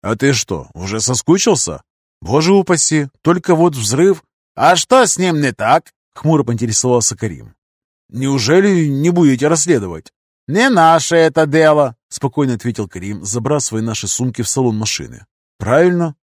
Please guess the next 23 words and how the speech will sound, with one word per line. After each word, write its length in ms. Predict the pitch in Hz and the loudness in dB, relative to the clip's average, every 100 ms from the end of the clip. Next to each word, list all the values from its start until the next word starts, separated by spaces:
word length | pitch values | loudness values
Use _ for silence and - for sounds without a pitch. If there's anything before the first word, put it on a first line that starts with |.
| _ | _
кивнул 280 | 131 131 117 | -4 -2 -2
парень 260 | 135 135 | -2 -2
и 100 | 120 | -2
язвительно 460 | 123 110 139 135 123 | -2 0 -2 -2 -4
добавил. 480 | 117 90 76 58 - _ _ - | -4 -6 -10 -16 -20 _ _ -4
«На 160 | 127 | -2
базе, 400 | 120 160 185 78 - | 2 2 2 -4 -8
в 80 | |
кабинете, 540 | - 160 156 104 - 78 | -4 -2 0 -4 -8 -10
оно, 300 | 92 156 190 | -4 -2 0
конечно, 380 | 143 165 156 156 | 0 -2 -2 -4
спокойнее. 800 | - 185 127 151 147 120 85 95 - | -2 -2 0 2 2 -2 -6 -10 -4
Не 140 | 202 | -2
стреляют 640 | - 131 98 123 139 135 - | 0 -4 0 0 0 -2 -2
и 80 | 185 | 0
не 120 | 208 | 0
взрывают. 640 | 135 113 104 139 143 135 _ _ | 0 -2 0 0 0 -2 _ _
Девочки 500 | 87 135 170 156 - | -2 2 2 0 0
из 160 | 151 135 | 0 0
отдела 320 | 147 156 151 | 0 2 2
логистики 640 | 147 139 151 135 - 147 | 2 2 0 -2 -4 -4
под 160 | 120 143 | -2 0
боком. 500 | 135 139 135 131 | 0 0 0 -4